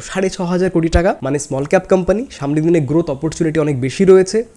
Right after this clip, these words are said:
তার সাথে এই কোম্পানিটা নর্থ ইন্ডিয়াতে বেশি অপারেট করছে, মানে পুরো ইন্ডিয়া এখনো ক্যাপচার করতে পারেনি সেরকমভাবে। যদি পুরো ইন্ডিয়া ক্যাপচার করতে পারে তাহলে এর যে মার্কেট শে-, আহ,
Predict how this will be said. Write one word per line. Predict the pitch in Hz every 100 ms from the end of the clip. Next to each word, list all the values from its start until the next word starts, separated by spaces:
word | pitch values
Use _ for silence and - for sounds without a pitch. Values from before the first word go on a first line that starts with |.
| -
তার | 143 165
সাথে | 202 175
এই | 190 175
কোম্পানিটা | 180 185 185 180 196
নর্থ | 143 147 208 226
ইন্ডিয়াতে | 220 208 202
বেশি | 185 180
অপারেট | 151 151 139
করছে, | 127 - 127
মানে | 151 160
পুরো | 170 208
ইন্ডিয়া | 254 226 226 220
এখনো | 214
ক্যাপচার | 208 208 220
করতে | 208 208
পারেনি | 208 220 185 127
সেরকমভাবে। | - 185 190 175 123 104 - - - -
যদি | 151
পুরো | 147 160 202
ইন্ডিয়া | 202
ক্যাপচার | 190 180 170
করতে | 147 139
পারে | 127 156
তাহলে | 208 165 160 156
এর | 156
যে | 160
মার্কেট | 139 123 - 131
শে-, | - 139
আহ, | 135 127 -